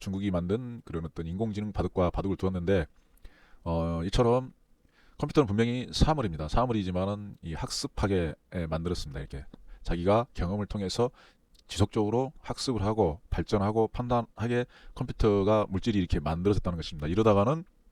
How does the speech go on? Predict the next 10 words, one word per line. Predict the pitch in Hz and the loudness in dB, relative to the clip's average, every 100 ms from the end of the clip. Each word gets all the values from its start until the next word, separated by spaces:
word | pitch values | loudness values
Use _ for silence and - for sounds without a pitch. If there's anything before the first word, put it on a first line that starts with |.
| _ _ _ - - _ - | _ _ _ -20 -20 _ 2
감정도 | - 117 104 | 4 4 4
생기는 | 107 107 | 4 4
거 | 92 | 2
아닌가, | 82 87 80 78 73 _ _ | 0 0 0 0 -4 _ _
아, | - 73 | -10 -8
이런, | 73 82 82 78 78 76 | -4 -4 -6 -8 -12 -8
이럴 | 92 | -6
수도 | - | -6
있습니다. | 80 76 | -8 -8
그처럼 | - - 110 98 90 90 | -6 0 2 4 4 0